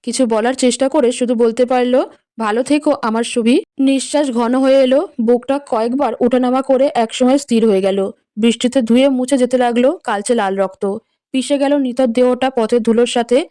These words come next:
এক পশলা বৃষ্টিতে ওর জীবনটা নিঃশেষ হয়ে গেল।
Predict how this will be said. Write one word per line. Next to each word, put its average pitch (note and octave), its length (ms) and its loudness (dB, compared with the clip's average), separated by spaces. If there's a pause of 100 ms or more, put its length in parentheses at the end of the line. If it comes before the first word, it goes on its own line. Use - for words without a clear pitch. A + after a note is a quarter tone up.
(160)
এক A#3 240 -2
পশলা C4 340 -2
বৃষ্টিতে B3+ 420 0 (100)
ওর A#3+ 140 2
জীবনটা A#3+ 440 0
নিঃশেষ B3 480 -2
হয়ে B3+ 140 4
গেল। A#3+ 220 2